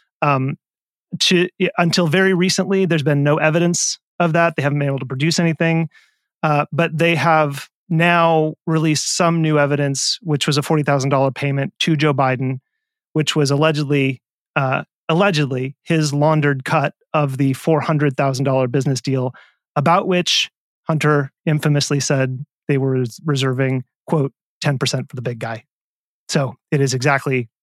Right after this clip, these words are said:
ten percent of this four hundred thousand dollar business deal. Um, so you can expect to hear more of that because they have now subpoenaed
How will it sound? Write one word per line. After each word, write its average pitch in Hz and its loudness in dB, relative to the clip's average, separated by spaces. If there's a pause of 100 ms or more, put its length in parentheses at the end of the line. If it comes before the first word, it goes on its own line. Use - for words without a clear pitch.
(380)
ten 151 0
percent 127 -2
of 135 -2
this 131 -4
four 143 -2
hundred 123 -4
thousand 123 -4
dollar 117 -4 (100)
business 131 -2
deal. 123 -4 (540)
Um, 131 -2
so - 0
you 143 2
can 147 0
expect 156 -2
to 165 -4
hear 147 0
more 139 0
of 127 -4
that 131 0 (260)
because 135 -2
they 143 -2
have 127 -4
now 127 -2
subpoenaed 135 -2